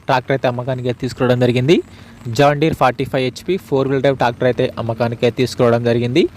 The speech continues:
మీరు కనుక మన ఛానల్ని ఫస్ట్ టైమ్ చూస్తున్నట్లయితే సబ్స్క్రైబ్ చేసుకోండి, అలాగే వీడియోని లైక్ చేయండి. మీ వద్ద సెకండ్ హ్యాండ్ వెహికల్స్ ఉంటే అవి అమ్మాలనుకుంటే స్క్రీన్లో కనిపిస్తున్న మా WhatsApp నెంబర్కి ఫొటోస్ మరియు వివరాలు అయితే పంపించగలరు. మీ వెహికల్ కూడా మా ఛానల్ ప్రకటిస్తాము,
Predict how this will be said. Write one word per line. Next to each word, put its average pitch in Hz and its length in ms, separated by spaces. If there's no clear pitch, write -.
మీరు 170 220
కనుక 175 160
మన 151 60
ఛానల్ని 143 400
ఫస్ట్ - 200
టైమ్ 143 180
చూస్తున్నట్లయితే 135 520
సబ్స్క్రైబ్ 135 440
చేసుకోండి, 139 380
అలాగే 120 280
వీడియోని 123 400
లైక్ 120 240
చేయండి. 131 320
మీ 143 160
వద్ద 147 220
సెకండ్ 165 280
హ్యాండ్ 160 180
వెహికల్స్ 156 380
ఉంటే 165 160
అవి 127 140
అమ్మాలనుకుంటే 131 640
స్క్రీన్లో 170 340
కనిపిస్తున్న 147 480
మా 127 140
WhatsApp 120 340
నెంబర్కి 135 420
ఫొటోస్ 143 420
మరియు 131 260
వివరాలు 127 280
అయితే - 120
పంపించగలరు. 131 540
మీ 147 100
వెహికల్ 156 360
కూడా 151 140
మా 123 80
ఛానల్ 127 260
ప్రకటిస్తాము, 127 480